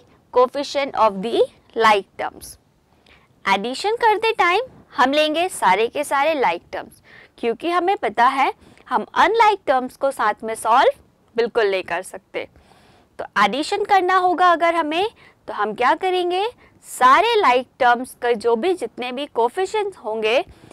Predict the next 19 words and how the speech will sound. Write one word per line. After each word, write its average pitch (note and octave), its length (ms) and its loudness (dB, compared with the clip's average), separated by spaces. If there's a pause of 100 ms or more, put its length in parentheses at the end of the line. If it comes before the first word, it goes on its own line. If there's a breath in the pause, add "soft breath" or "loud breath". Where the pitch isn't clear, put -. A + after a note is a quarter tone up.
(140 loud breath)
हम A#3 180 0
simply D#4+ 600 -2 (340 loud breath)
उन B3 200 0
coefficient F4 760 0
को C4+ 140 -4 (120)
ऐड G3+ 260 2
कर C4+ 180 -2
लेंगे C#4 440 0 (240)
और G#3+ 100 -4
जो B3+ 220 0
भी D#4+ 140 -2
हमारा B3+ 400 -2
variable G3+ 600 -2
होगा A3 340 2 (440 loud breath)
हम G#3+ 180 0
उसे A#3 320 0 (880 soft breath)
put C#4+ 180 4
कर F#3+ 200 0
देंगे। - 380 -10